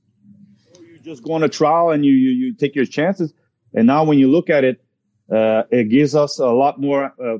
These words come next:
possibility to have a player pool. And now it's just looking at the women's, uh, department to have the same here at home so that,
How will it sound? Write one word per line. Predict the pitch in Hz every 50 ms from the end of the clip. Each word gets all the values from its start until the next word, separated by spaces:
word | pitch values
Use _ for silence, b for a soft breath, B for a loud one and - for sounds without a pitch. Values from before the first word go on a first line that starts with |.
| -
possibility | - 143 131 - - 135 147 147 -
to | 135
have | 127 117
a | 117 107
player | - _ 139 160 202 214 165
pool. | - 131 117 101 - _ _ _ _ _ _ _ _ -
And | 120 123
now | 135 143 156 156
it's | 143 139 -
just | 139 143 - -
looking | 147 143 156 147
at | 139 120
the | 127
women's, | 120 131 156 170 165 151 135 - - -
uh, | 127 123
department | 110 123 120 - 127 127 123 - 135 135 131 - _ _ _ _ _ _ _ -
to | 120 110
have | 101 135 135 139 123
the | 127 120
same | - - 151 156 156 147 139 127
here | 139 147 147
at | 123 107
home | 113 135 151 165 160 143
so | - - 123
that, | 120 127 123 120